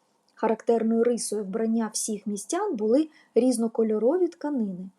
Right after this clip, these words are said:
тому існувало чимало майстерень красильників. Жінки і дівчата поверх довгої сорочки вдягали запаску з грубої тканини, а на них довгі капкани з широкими рукавами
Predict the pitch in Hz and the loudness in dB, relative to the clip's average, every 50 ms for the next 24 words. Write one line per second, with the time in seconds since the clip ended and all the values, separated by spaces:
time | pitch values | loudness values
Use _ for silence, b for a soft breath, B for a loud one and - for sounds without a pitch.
0 | _ _ _ _ - - 240 285 403 466 403 - - 240 233 269 311 311 285 - | _ _ _ _ 0 2 2 4 4 2 0 0 -2 -4 -4 -2 -2 -4 -4 -6
1 | - 233 226 240 254 254 247 240 226 226 226 220 - - - 240 269 302 330 320 | -6 -6 -4 -2 -2 -2 -2 -2 -2 -2 -4 -4 -6 -4 -4 -2 -2 -2 -4 -6
2 | 277 - - 269 269 - - - 208 202 196 202 196 202 - - - - _ _ | -8 -8 -6 -6 -6 -6 -6 -8 -8 -8 -10 -10 -14 -16 -16 -18 -20 -20 _ _
3 | _ _ _ _ _ _ _ _ _ _ _ _ - 190 196 226 226 220 - 226 | _ _ _ _ _ _ _ _ _ _ _ _ -6 0 0 2 2 2 0 0
4 | 226 190 214 214 - - 311 403 415 - - - 240 226 220 240 240 220 190 202 | -2 -2 -4 -4 -4 -2 -2 0 0 0 0 0 0 2 2 2 0 0 2 6
5 | 262 262 233 - - 220 214 196 - - 247 320 427 440 - - - 202 185 - | 6 6 6 4 0 -6 -4 -4 -2 -2 0 2 2 0 0 -2 -6 -6 -4 -4
6 | 220 202 208 262 311 320 285 254 b b b b b b b 190 226 226 226 - | -6 -4 -2 -2 0 0 0 -2 b b b b b b b 0 0 0 0 0
7 | 233 285 359 - - 269 226 196 190 220 240 254 214 240 247 247 247 - 269 269 | -2 -2 -2 -2 -2 -4 -4 -2 0 0 0 2 2 2 2 0 0 -2 -4 -4
8 | 262 226 208 190 190 185 190 - _ _ _ _ _ _ _ _ - 202 208 208 | -2 -4 -4 -6 -8 -10 -12 -14 _ _ _ _ _ _ _ _ -8 -6 -4 -2
9 | 214 214 220 277 370 359 - 220 190 240 254 254 247 247 247 254 - 262 262 _ | -2 0 0 0 0 0 -2 0 2 2 2 2 0 -4 -6 -4 -4 -6 -6 _
10 | - 220 214 220 233 277 302 - - - 233 214 226 247 247 269 240 240 233 226 | -6 -4 -4 -2 -4 -4 -6 -6 -4 -4 -2 0 0 0 2 0 0 0 0 -2
11 | - - 202 180 208 214 240 294 349 | -4 -6 -10 -8 -8 -8 -6 -6 -6